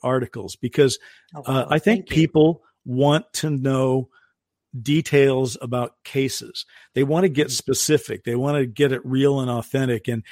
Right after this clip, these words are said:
Speaker 1: and you seem to have captured a voice that does that. So I say thank you, um, and keep doing it. Uh, we love 'em. And somebody to show you that Ryan has good company,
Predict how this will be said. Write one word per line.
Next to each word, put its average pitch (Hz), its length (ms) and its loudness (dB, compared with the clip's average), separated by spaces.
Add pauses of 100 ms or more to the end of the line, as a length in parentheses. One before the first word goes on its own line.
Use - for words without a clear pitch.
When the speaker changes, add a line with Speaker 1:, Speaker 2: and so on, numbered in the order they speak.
(200)
Speaker 1:
and 135 100 0
you 143 100 4
seem 185 280 6
to 147 60 6
have 131 140 6
captured 143 440 4
a 127 60 4
voice 131 460 6
that 127 200 -8
does 147 280 4
that. 127 220 2
So 131 160 0
I 139 100 4
say 127 300 0 (340)
thank 147 260 -2
you, 160 280 2 (160)
um, 131 360 -4
and 127 140 -6
keep 151 220 -4
doing 139 300 0
it. 113 180 -6 (400)
Uh, 120 160 2
we 131 140 2
love 143 280 6
'em. 123 200 0 (320)
And 143 180 0
somebody 180 600 4 (180)
to 139 80 -4
show 175 220 2
you 190 120 8
that 139 120 4
Ryan 151 380 2
has 127 220 -2
good 139 240 0
company, 147 640 -2